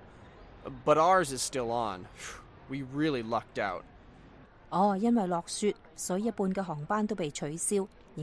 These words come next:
Speaker 2: 我哋嘅就按時起飛，真係好彩。你頭先講嘅 lucked out 係咪好運嘅意思呢？
Speaker 1: Yes. To luck out.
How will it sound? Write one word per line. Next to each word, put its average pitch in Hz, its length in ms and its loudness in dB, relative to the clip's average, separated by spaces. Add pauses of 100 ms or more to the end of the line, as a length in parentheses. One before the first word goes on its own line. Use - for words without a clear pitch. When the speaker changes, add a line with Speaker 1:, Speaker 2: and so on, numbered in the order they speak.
Speaker 2:
我 160 140 -4
哋 170 100 -4
嘅 175 220 -2
就 165 180 -4
按 175 220 -2
時 143 180 -6
起 151 200 -8
飛， 214 220 0 (200)
真 208 160 -2
係 185 100 0
好 175 140 0
彩。 180 280 0 (540)
你 233 100 0
頭 233 120 0
先 294 180 -2
講 208 240 2
嘅 233 140 0 (100)
lucked 202 320 -4 (100)
out 160 160 -2 (200)
係 233 80 0
咪 220 100 4
好 180 140 -2
運 208 260 0
嘅 185 80 -4
意 185 160 -8
思 277 220 -2
呢？ 302 120 -6 (800)
Speaker 1:
Yes. 156 440 0 (640)
To 175 180 -6
luck 196 300 -2
out. - 360 -2